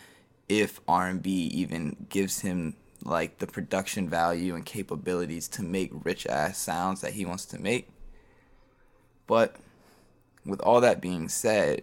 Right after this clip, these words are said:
me personally, I'm not gonna cap. I am, you know, I usually hate siding with the people that are like, "I miss the old such and such. I miss the old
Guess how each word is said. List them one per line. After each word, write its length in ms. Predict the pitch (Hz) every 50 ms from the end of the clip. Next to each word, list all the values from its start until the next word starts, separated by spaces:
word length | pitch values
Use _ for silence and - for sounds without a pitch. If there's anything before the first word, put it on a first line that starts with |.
| - -
me 280 | - 95 123 127 123
personally, 920 | 120 - - 113 117 120 120 - - 123 120 120 127 127 127 127 135 - - - - - - - - _ -
I'm 100 | 135 139
not 140 | 131 117
gonna 180 | 120 123 127 123
cap. 420 | - 139 139 135 139 127 - - -
I 140 | - 95 -
am, 420 | - - 104 120 127 131 127 120
you 120 | 113 113 117
know, 120 | 120 123
I 60 | 123
usually 360 | 120 123 131 123 127 127 120 113
hate 280 | 120 123 120 - -
siding 400 | - - 107 110 113 110 113 113
with 100 | 110 107
the 100 | - 104
people 300 | - 120 113 107 107 101
that 140 | 101 101 95
are 120 | 98 98
like, 180 | 98 95 95 -
"I 100 | 95 101
miss 220 | 104 107 104 -
the 120 | - - -
old 680 | - - - 98 101 104 104 101 107 - - - -
such 240 | - - 110 104 -
and 80 | 98 95
such. 320 | - - 92 85 - -
I 80 | 101 95
miss 160 | 98 98 -
the 160 | - - 95 - -
old 460 | - 104 107 104 101 104 98 - -